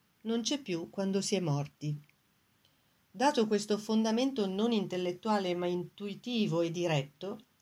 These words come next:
lo sviluppo del chi nelle arti giapponesi prende tutt'altra piega rispetto a quella che ha preso l'Occidente nella sua tendenza culturale,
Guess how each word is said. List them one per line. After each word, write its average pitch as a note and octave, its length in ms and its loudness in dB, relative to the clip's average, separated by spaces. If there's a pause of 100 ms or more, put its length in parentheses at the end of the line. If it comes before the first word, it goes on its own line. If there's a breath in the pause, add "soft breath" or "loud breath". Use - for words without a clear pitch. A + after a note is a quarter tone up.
(160)
lo A#3 140 -4
sviluppo A#3+ 600 0
del F#3 220 -4
chi G#3 240 0
nelle E3+ 260 0
arti E3+ 300 0
giapponesi E3 760 0 (320 loud breath)
prende C4 340 0
tutt'altra G#3+ 560 0
piega F#3 380 2
rispetto F3 460 -4
a F3+ 60 -4
quella F3+ 340 0
che E3+ 120 -4
ha E3 60 -2
preso F#3 300 -2
l'Occidente F3 960 -2
nella G#3 280 2
sua A3+ 180 0
tendenza F3+ 580 0
culturale, C#3+ 720 -2